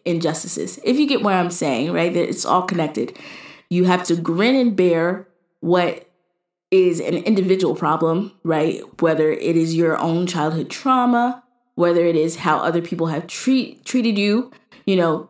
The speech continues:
racism, enduring racism, enduring psych-, the psychological damage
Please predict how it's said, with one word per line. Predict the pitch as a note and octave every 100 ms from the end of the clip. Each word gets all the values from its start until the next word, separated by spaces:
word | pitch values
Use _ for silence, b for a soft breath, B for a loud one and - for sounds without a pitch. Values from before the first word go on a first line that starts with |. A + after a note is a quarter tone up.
| _
racism, | G3 A#3 A#3 G#3 G#3 G#3+ C4 - -
enduring | F#3+ E3 F3 E3
racism, | E3+ G3 G3+ G3 G3 G3
enduring | F#3 F3+ E3 E3 F3 - _
psych-, | - F#3+ F3 D3+
the | E3+
psychological | E3+ D3+ D3+ D#3 E3 E3+ F3
damage | D#3+ E3+ E3+ G#3 G#3+ G#3+